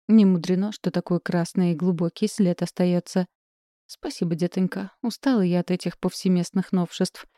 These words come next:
С каждым годом всё хуже и хуже. Всё большую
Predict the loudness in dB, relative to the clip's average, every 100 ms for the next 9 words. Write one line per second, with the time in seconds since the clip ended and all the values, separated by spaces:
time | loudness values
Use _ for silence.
0 | _ -18 0 2 4 2 4 4 4 2
1 | 0 -2 -2 0 0 0 -2 2 -2 -2
2 | _ _ -4 -2 -2 -4 -6 -2 -2